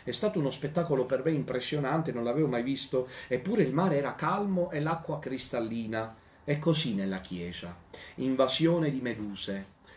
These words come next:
fuoco e meduse, eresia e apostasia, quale triste spettacolo, quello dei pastori che, anziché intervenire a mettere in guardia dai lupi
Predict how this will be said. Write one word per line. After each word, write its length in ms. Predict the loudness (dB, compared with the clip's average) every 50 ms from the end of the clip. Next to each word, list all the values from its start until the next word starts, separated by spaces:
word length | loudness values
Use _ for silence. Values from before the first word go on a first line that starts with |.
| -20 -20
fuoco 840 | -20 -12 -2 4 6 8 8 8 6 4 2 0 -4 -4 -4 -4 -6 -2
e 100 | 0 2
meduse, 680 | 2 2 2 0 0 -2 -6 -4 -4 -4 -4 -4 -6 -8 -12 -20 -20 -10
eresia 840 | -2 0 4 4 4 4 2 0 -2 0 2 2 2 2 2 0 -4
e 100 | -2 0
apostasia, 1040 | 2 2 2 2 0 -2 0 0 -2 0 0 -2 -4 -4 -4 -2 -2 -2 -2 -4 -6 -12 -20 -20 -20 -20 -20 -20 _ -4
quale 260 | 0 0 2 2 0 0
triste 420 | 0 2 2 2 2 0 -2 -2
spettacolo, 760 | -4 -2 -4 -4 -2 -2 -2 -2 -2 -4 -8 -8 -8 -10 -14 -18 -20 -20 -20 _
quello 320 | 0 4 4 6 6 6 4
dei 160 | 4 2 0
pastori 720 | 0 -2 -2 -2 -2 -2 0 0 2 0 -2 -4 -8 -12 -14 -20 -20 -20 -20 -20 _ -6
che, 460 | 2 6 6 8 8 6 4 -2 -6 -14 -20 -20 _ -8
anziché 540 | -4 -4 -2 -2 -4 -6 -6 -4 0 2 4
intervenire 1080 | 4 4 4 2 2 2 2 0 2 2 0 0 0 0 -2 -2 -2 -2 -4 -6 -8 -12 -8
a 100 | -6 -4
mettere 420 | 2 2 2 2 2 -2 -2 -2
in 160 | -2 -2 0
guardia 640 | 4 4 6 4 4 0 -2 -4 -4 -4 -4 -6 -8
dai 240 | -8 -4 -2 0 0
lupi 460 | 2 2 2 0 0 0 -2 -2 -2